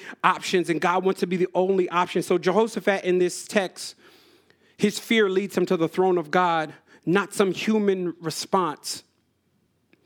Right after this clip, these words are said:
Speaking of discipline, watch what else he does here. Y'all still tracking with me? It says, verse three, Jehoshaphat was afraid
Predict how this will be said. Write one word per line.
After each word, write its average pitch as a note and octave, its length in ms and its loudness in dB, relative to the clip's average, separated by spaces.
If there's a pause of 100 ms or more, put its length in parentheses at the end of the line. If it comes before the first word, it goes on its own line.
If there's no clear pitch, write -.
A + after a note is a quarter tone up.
(200)
Speaking D#4 380 0
of F#3 100 -4
discipline, F3 480 2
watch G#3+ 220 2
what G3+ 100 2
else A3 200 0
he F#3 80 -4
does D3 260 -2
here. C3 300 -2 (220)
Y'all A#3 160 2
still B3 180 0
tracking A3+ 340 0
with G#3+ 160 0
me? G#3+ 120 -2
It - 1200 -16
says, B3+ 160 4
verse A#3 220 0
three, C4 200 2
Jehoshaphat A#3+ 720 0
was G3+ 160 0
afraid F3+ 760 0